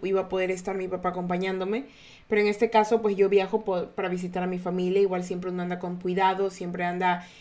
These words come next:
eh, mirando todo, anda intentando hacer todo lo mejor que puede y, bueno, encomendándose al Señor, claro, porque pasan cosas malas, pero yo sé que si tú vas con tu mente abierta, vas atenta a todo, vas,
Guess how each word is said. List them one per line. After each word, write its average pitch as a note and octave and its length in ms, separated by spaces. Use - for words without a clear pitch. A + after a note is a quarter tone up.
eh, F#3+ 160
mirando F#3+ 360
todo, G3+ 460
anda G3 260
intentando G3 460
hacer F#3+ 220
todo G#3 200
lo G3+ 100
mejor G3 240
que G3 120
puede G#3+ 380
y, G#3 160
bueno, E3 240
encomendándose F3 640
al F3 80
Señor, E3+ 380
claro, F#3 300
porque D#3 340
pasan A#3 300
cosas G3 260
malas, G3+ 400
pero G#3 200
yo G3 160
sé G3 260
que F#3+ 320
si G3 160
tú G#3 120
vas G#3+ 240
con F#3+ 240
tu F#3 120
mente F#3+ 540
abierta, F#3+ 680
vas F3+ 440
atenta F3+ 380
a F3+ 80
todo, G3+ 360
vas, F#3+ 320